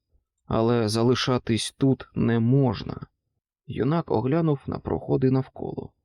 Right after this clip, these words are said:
У який з них зайшов Кріспін? Обравши навмання, він зробив крок уперед та потягнув за собою Амберл. Через кілька сотів футів вони зупинились.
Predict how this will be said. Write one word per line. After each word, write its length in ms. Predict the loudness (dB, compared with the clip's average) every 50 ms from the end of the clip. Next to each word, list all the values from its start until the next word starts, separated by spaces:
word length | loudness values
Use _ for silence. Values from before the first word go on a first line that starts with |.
| _ _ _ _ _ _ _
У 140 | 2 4 4
який 420 | 4 4 2 2 2 4 4 2
з 80 | 0 0
них 240 | 2 2 2 0 0
зайшов 420 | -2 -2 -2 0 0 0 -2 0
Кріспін? 480 | 0 0 0 0 0 -2 -6 -12 -12 -14 -16 _ _ _ _ _ _ _ _ _ _ _ _
Обравши 580 | 0 2 2 4 4 2 0 0 -2 0 2 2
навмання, 720 | 4 2 2 0 0 0 0 2 2 2 2 2 2 0 -2 -6 _ _ _
він 280 | -2 0 2 4 4 4
зробив 440 | 4 2 2 4 4 4 2 2 0
крок 360 | 0 0 2 2 2 2 0
уперед 540 | 0 0 2 0 0 2 2 0 0 -2 -4 -4
та 120 | -4 -4
потягнув 560 | -2 -2 -2 -2 -2 -2 0 0 2 2 2 0
за 120 | -2 -4
собою 480 | -4 -4 -6 -4 -2 -2 0 0 -2 -2 -4
Амберл. 560 | -6 -6 -4 -6 -6 -6 -6 -6 -6 -10 -12 -14 _ _ _ _ _ _ _ _ _ _ _
Через 300 | -6 -4 -2 -2 -4 -2
кілька 340 | -2 -4 -4 -4 -4 -6
сотів 320 | -4 -4 -6 -6 -6 -8 -10
футів 400 | -6 -4 -6 -4 -2 -4 -6 -6 _
вони 280 | -8 -6 -4 -4 -4 -6
зупинились. 680 | -6 -8 -6 -4 -2 -2 -2 -4 -6 -8 -8 -10 -12